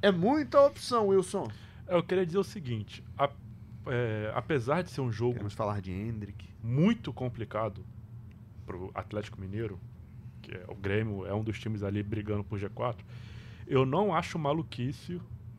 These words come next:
Speaker 2: o Cartoleiro escalar Hulk e Paulinho.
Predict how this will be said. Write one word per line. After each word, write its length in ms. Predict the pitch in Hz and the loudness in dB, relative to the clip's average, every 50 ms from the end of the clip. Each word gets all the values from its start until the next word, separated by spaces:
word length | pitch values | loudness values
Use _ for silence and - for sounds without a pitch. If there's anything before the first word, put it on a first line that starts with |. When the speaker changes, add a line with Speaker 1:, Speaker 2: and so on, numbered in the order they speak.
| - - - - - - | -14 -14 -14 -14 -10 -8
Speaker 2:
o 80 | 117 107 | -8 -4
Cartoleiro 680 | - - 123 113 - 156 143 120 110 113 120 131 127 - - | -2 -2 -2 0 0 0 0 2 2 2 2 0 -2 -4 -8
escalar 400 | 123 - - - 113 113 123 117 98 | -10 -8 -4 -2 0 0 0 2 2
Hulk 260 | 107 113 127 123 - - | 2 2 2 0 -2 -4
e 20 | |
Paulinho. 500 | - - 156 160 123 107 98 92 90 | -2 -2 -2 0 -2 -2 -4 -6 -8